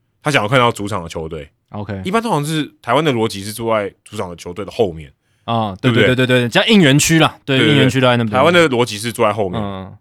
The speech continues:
Speaker 1: 但他们不是，他是要，他是要看到对面。
Speaker 2: 对，对。
Speaker 1: 因为他当然可以看到嘛，他坐在后面就看不到了嘛。
Speaker 2: 对。对，对，对。
Speaker 1: 所以这蛮有趣的一个逻辑，这样。
Speaker 2: 嗯。
Speaker 1: 那他说，呃，因为他工-，他还是有工作的，那他老板就知道他是一个球迷，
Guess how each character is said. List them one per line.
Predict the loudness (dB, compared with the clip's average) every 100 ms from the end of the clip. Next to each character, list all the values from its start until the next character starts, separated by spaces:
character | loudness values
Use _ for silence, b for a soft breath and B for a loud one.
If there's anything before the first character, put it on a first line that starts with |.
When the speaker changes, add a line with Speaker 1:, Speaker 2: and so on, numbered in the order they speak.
| _ -2
Speaker 1:
但 | 0
他 | 2
们 | 0
不 | 0
是， | 0
他 | 2
是 | 2
要， | 0 _
他 | 0
是 | 0
要 |
看 | 2 0
到 | 2 2
对 | 0 -2
面。 | -6 -2
Speaker 2:
对， | 0
对。 | 0 -4 -4
Speaker 1:
因 | -2
为 | -4 -2
他 | 0
当 | 2
然 | 2
可 |
以 |
看 | 0 0
到 | 0
嘛， | 0
他 | 2
坐 | 2
在 | 2
后 | 2
面 | -2
就 | -2
看 | -2
不 | -2
到 | -6
了 |
嘛。 | -6
Speaker 2:
对。 | -8
对， | -10
对， | -12
对。 | -16 _
Speaker 1:
所 | -6
以 |
这 | -4
蛮 | -4 -6 -2
有 | -2 -2
趣 | -2
的 | -4
一 | -2
个 | -6
逻 | -6 -10
辑， | -12 -12
这 | -8
样。 | -8
Speaker 2:
嗯。 | -10 b b b b
Speaker 1:
那 | 0 2
他 | 2
说， | 4 4 4 2 b b b -14
呃， | -10 -8 -6
因 | -2
为 | 0 0
他 | 0 0
工-， | 0 -2
他 | 0
还 | 0
是 | 2
有 | 2
工 | 0 -4
作 | -4 -4
的， | -6 -8
那 | -6 0
他 | 4
老 | 4
板 | 2 -2
就 | -8
知 | -8 -2
道 | -2
他 | -2
是 | -6
一 |
个 | -6
球 | -6 -10
迷， | -12 -20